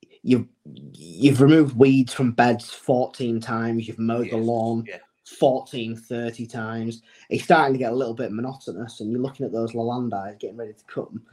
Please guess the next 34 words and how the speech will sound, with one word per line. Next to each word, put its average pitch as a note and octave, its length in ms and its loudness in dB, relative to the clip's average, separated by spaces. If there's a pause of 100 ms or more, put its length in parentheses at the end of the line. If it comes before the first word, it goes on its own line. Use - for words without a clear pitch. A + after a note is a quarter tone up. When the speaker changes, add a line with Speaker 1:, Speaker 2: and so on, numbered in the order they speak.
(100)
Speaker 2:
<laughs> F#2 220 -10
Speaker 1:
And, C3 280 -2 (200)
you D#3 120 4
know, C#3+ 200 4
it, E3+ 220 -6
it's E3 160 -6
kind F#3+ 220 0
of F#3 60 0
that E3+ 140 -2
little, D3+ 340 -4
like, C#3+ 320 -4 (160)
change D#3+ 460 -6
up, G#3 180 -2 (760)
and D3 160 -6
scarifying E3 720 2
comes B2+ 200 -8
Speaker 2:
Yeah. F#2+ 80 -6
Speaker 1:
right C3 140 -4
at A2+ 40 -6
the C3+ 80 -8
start C3 260 -8
of G2 60 -10
the G#2 100 -14
season. B2 300 -6
It A2 80 -10
just A#3 180 -6
adds G#3+ 160 -2
that A2 140 -2
little A2 140 -6
bit A#2 140 -6
of A2 100 -14
variety. G#2+ 560 -12 (520)
Speaker 2:
So, - 140 -4
Speaker 1:
And, D3+ 180 0